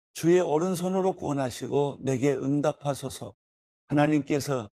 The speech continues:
그 거룩한 가운데 말씀하셨습니다. "내가 기뻐하리라. 세겜을 나누고 숫꽃 골짜기를 측량하리라. 길르앗이 내 것이요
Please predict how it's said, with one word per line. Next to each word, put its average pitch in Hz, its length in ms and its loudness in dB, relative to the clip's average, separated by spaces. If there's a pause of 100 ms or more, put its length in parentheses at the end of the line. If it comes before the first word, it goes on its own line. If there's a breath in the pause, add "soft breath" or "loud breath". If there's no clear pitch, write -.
그 143 220 -2
거룩한 160 540 -2
가운데 143 440 2
말씀하셨습니다. 127 1200 -6 (520)
"내가 143 300 4
기뻐하리라. 135 840 0 (540)
세겜을 175 580 4
나누고 131 440 2
숫꽃 - 480 -4
골짜기를 120 760 -4 (120)
측량하리라. 107 840 -6 (520)
길르앗이 156 640 2
내 127 140 -2
것이요 107 480 -8